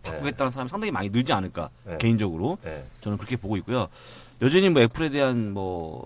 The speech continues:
Speaker 2: 저 관점은 뭐 똑같습니다. 일단은 어, 언제 살지를 잘 모르기 때문에 주가가 좀 재미없을 때 사는 게 당연히 좋은 것 같고,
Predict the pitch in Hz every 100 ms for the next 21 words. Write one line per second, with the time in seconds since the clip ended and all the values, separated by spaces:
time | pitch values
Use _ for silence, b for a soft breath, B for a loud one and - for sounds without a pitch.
0 | - - 104 101 110 107 98 82 78 -
1 | 151 - 95 76 57 - - 95 92 92
2 | 85 - b b b - 90 92 90 87
3 | 85 82 - - - - 92 123 131 135
4 | 127 131 127 113 101 110 107 95 104 117
5 | 78 64 - 120 113 117 - 117 95 -
6 | 107 131 123 113 92 110 117 - 107 117
7 | 107 90 135 196